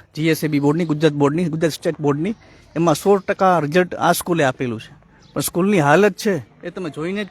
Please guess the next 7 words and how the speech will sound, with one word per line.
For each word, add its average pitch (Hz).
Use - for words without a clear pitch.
તમને 180
દયા 185
આવશે. 156
આ 143
સ્કૂલના 180
શિક્ષકો 175
છે 190